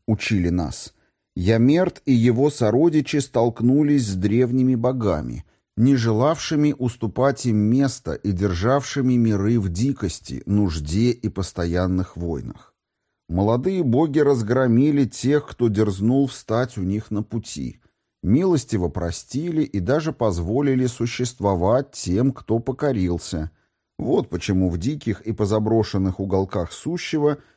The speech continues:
всё ещё можно встретить самых причудливых созданий, бывших когда-то богами. Мы приняли это как должное.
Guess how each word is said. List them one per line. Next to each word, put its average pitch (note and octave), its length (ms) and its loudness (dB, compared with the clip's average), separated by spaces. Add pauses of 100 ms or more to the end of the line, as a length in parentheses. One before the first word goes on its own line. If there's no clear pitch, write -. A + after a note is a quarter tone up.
(140)
всё F#3 220 0
ещё F3+ 240 -2
можно C3+ 380 0
встретить B2 580 -4
самых C3 440 0
причудливых G#2+ 720 0
созданий, F#2 720 -2
бывших A#2+ 520 -4
когда-то D#2+ 480 -4
богами. D#2+ 640 -6 (640)
Мы G#2 200 4
приняли C#3 480 0
это G2 400 -6
как E2 280 -6
должное. D2 720 -8